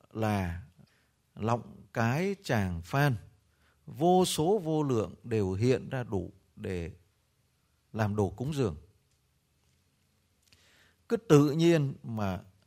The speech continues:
hóa sinh ra, tùy theo tâm của mình suy nghĩ mà hiện ra. Mà tất cả những thứ đó đều là chân báu,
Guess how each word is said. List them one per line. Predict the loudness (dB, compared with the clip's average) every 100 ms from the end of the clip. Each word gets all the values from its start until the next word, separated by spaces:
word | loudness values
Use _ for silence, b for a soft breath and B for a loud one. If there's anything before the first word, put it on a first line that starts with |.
| _
hóa | -2 0 2
sinh | 2 2
ra, | 2 0 0 -8 _ _ _ _ _ _ _
tùy | 4 6 4
theo | 2 0 0 0 -2
tâm | -2 -2
của | -6
mình | -4 -6
suy | -6 -6
nghĩ | -4 -4 -6 -12
mà | -8 -6
hiện | -2 -2 0
ra. | -2 -2 -10 _ _ _ b b b b b
Mà | -2 2 4 4 2 0 -4
tất | -4 -2
cả | 0
những | 2 0
thứ | 0 0
đó | 2 0 0 -2
đều | 0 2 2 0
là | -2 -6 -8 _ _ _ _ _ _ _ _ _ _ _
chân | 2 4 2
báu, | 2 0 -4